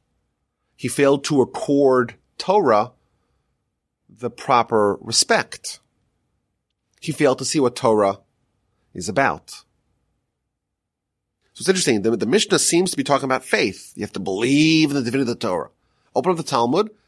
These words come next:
It's talking about Dvar Hashem Baza. This person has disgraced or disdained the Torah. It's about almost like respect or value for Torah. There's a very deep insight here. In the opinion of the Talmud,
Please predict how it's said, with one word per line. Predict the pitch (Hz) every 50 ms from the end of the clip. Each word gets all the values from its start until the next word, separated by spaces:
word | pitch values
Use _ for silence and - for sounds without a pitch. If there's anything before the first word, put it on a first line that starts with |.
| _ _ _ -
It's | - 135 -
talking | - 147 139
about | 143 143 127 - 101
Dvar | 95 135 147
Hashem | 151 143 - 165 139 135 - _ -
Baza. | 117 110 139 135 139 131 - 156 156 156 - - _ _ -
This | 180 185 -
person | - 165 - 156 147
has | 147 143 139 - - _ _ _ _ _ _ _ _
disgraced | - 131 - - - - - 139 147 151 170 190 185 - -
or | 113 113
disdained | 101 - 104 - - - - - - 156 156 160 165 175 202 208 214 214 208 180 - -
the | 127 151
Torah. | 147 - - 147 127 131 151 180
It's | - -
about | 147 156 147
almost | - 151 156 151 -
like | 139 - -
respect | 127 123 - - - - - 226 214 - - - - -
or | 107 98
value | 85 85 101 131 131 165 190 175 131 107
for | - - 107 95
Torah. | - - 90 73 62 53 - - _ _ _ _ _ _ _ _ _ _ _ _ _ _ _ _ _ _ _ _ _ _ _ _ _ _ _ _ _ _ _ _ _ _
There's | - 120
a | 113
very | 131 160 160
deep | 165 180 - 160
insight | 170 175 - 92 85
here. | 92 95 - - - _ _ _ _ _ _ _ _ _ _ _ _ _ _ _ _ _ _ _ _ _ _ _ _ _ _ _ _ _ _ _ _ _ _ - -
In | 143 147 143
the | 143 139
opinion | 135 139 - 180 208 233 240 262 247
of | 247
the | 226 240
Talmud, | - - 139 90 82 82 92 107 -